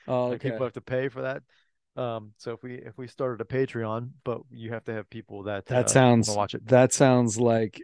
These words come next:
Speaker 1: uh, we're starting our own country.
Speaker 2: Yeah.
Speaker 1: Yeah. I'm,
Speaker 2: Yeah,
Speaker 1: I'm a
Speaker 2: something
Speaker 1: little
Speaker 2: like
Speaker 1: freaked
Speaker 2: that.
Speaker 1: out about a pa-, pa-, patriotism.
Speaker 2: Pa-, <laughs>
Speaker 1: Patriotism?
Speaker 2: Patreon,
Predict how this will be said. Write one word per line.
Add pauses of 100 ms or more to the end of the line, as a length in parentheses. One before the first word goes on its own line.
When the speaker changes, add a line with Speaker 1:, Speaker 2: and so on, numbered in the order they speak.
Speaker 1:
uh,
we're
starting
our
own
country. (960)
Speaker 2:
Yeah. (280)
Speaker 1:
Yeah. (300)
I'm,
Speaker 2:
Yeah,
Speaker 1:
I'm
a
Speaker 2:
something
Speaker 1:
little
Speaker 2:
like
Speaker 1:
freaked
Speaker 2:
that.
Speaker 1:
out
about
a
pa-, (160)
pa-,
patriotism. (280)
Speaker 2:
Pa-,
<laughs>
Speaker 1:
Patriotism?
Speaker 2:
Patreon,